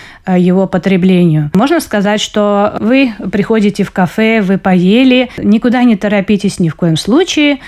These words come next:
Позвольте официанту себя, э, угостить. Он может, э, вас угостить, э, чаем. Ну, или вы можете, может быть, сами заказать чай, да. Вам принесут, э, чай в чайничке,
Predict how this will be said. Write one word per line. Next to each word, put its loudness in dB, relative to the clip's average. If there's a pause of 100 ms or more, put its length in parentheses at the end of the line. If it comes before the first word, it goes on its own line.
(180)
Позвольте 0
официанту 0
себя, -2 (160)
э, 0
угостить. -2 (580)
Он 2
может, 0
э, 2
вас -2
угостить, -2
э, 2
чаем. 0 (280)
Ну, 2
или 2
вы 2
можете, 0
может 2
быть, -2
сами 0
заказать -2
чай, -2
да. -2 (420)
Вам 2
принесут, 0
э, 2
чай 2
в 0
чайничке, 0